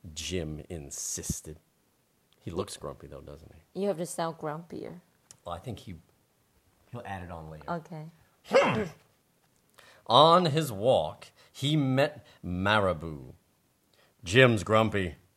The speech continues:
Speaker 1: Norman told Marabou.
Speaker 2: Is Marabou a name?
Speaker 1: Uh,
Speaker 2: A animal?
Speaker 1: I, I don't know. Maybe it's the name of this kind of a bird. I have no
Speaker 2: Okay.
Speaker 1: idea. Roland, you can be the bird.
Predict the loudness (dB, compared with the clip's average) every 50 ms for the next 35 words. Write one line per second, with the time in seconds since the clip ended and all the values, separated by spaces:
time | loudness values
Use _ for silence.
0 | _ _ _ _ _ _ _ _ _ _ -16 -12 -8 -8 -6 -6 -8 -10 -12 -12
1 | -10 -10 -10 -10 -8 -10 -10 -10 -10 -10 -12 -14 -16 -16 -18 _ _ _ _ _
2 | _ _ _ _ _ _ _ _ _ _ _ _ _ _ _ -4 -4 -4 -2 0
3 | 0 0 0 0 0 0 0 -2 -2 -2 -2 -4 -6 -6 -8 -8 -12 -16 _ _
4 | _ _ _ _ -8 -6 -4 0 0 2 2 2 0 0 0 0 0 0 2 2
5 | 2 0 -2 -4 -6 -6 -4 -4 -4 -4 -6 -6 -4 -2 -2 -2 -2 -4 -6 -4
6 | -4 -2 -2 -2 -4 -6 -6 -8 -10 -8 -8 -6 -6 -6 -6 -6 -4 -4 -4 -4
7 | -6 -6 -8 -8 -6 -4 -6 -4 -4 -4 -6 -6 -8 -10 -14 _ _ _ _ -4
8 | -2 0 0 0 -2 -4 -4 -4 -4 -4 -4 -4 -2 -2 -2 -2 -4 -8 -10 -16